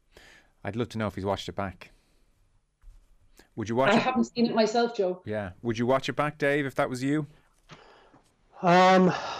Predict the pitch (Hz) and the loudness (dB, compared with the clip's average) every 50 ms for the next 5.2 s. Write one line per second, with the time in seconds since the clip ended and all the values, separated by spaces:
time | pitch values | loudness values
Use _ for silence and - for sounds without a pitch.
0 | - - - - - - - _ - 160 185 196 190 180 - - 180 175 165 160 | -12 -14 -14 -14 -16 -18 -10 _ 0 4 4 4 4 4 2 2 2 2 2 2
1 | 175 147 - - - 160 156 - - 147 131 - - 156 151 139 139 - 143 - | 0 -2 -2 -2 -2 -2 -2 -2 -2 -2 -2 -2 -2 0 0 0 -2 -4 -6 -4
2 | - 139 139 147 139 127 131 120 - 139 131 - 143 135 135 127 131 131 131 131 | -2 -2 -2 -2 -4 -6 -8 -10 -10 -12 -10 -6 -4 -4 -4 -4 -4 -4 -6 -6
3 | 135 131 - - - - 143 135 120 123 117 113 107 110 - - - - 131 131 | -8 -10 -10 -12 -10 -6 -6 -6 -6 -6 -8 -10 -12 -14 -18 -18 -14 -14 -14 -12
4 | - - 160 151 151 - - 165 156 151 151 143 135 143 135 139 151 135 127 127 | -10 -8 -8 -8 -6 -4 -2 -2 0 0 0 -2 -2 -4 -4 -4 -4 -6 -4 -6
5 | 120 - - - | -8 -10 -16 -20